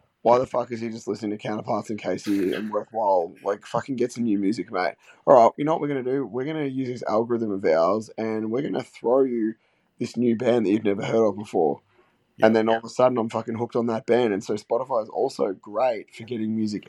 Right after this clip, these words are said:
Speaker 1: out there.
Speaker 2: Yeah.
Speaker 1: And as a consumer, I love that because it's introduced me to, like,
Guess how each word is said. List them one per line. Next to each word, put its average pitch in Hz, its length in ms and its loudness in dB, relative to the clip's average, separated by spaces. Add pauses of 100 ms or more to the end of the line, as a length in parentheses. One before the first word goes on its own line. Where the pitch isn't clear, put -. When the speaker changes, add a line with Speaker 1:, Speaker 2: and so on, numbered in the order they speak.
Speaker 1:
out 143 200 6
there. 80 260 2 (460)
Speaker 2:
Yeah. 101 140 -4
Speaker 1:
And 101 680 0
as 113 220 8
a 101 160 6
consumer, 135 580 0
I 87 160 4
love 110 340 2
that - 220 -8
because 110 240 -10
it's 101 160 -10
introduced 117 440 -4
me 117 140 2
to, 98 120 4
like, 98 300 2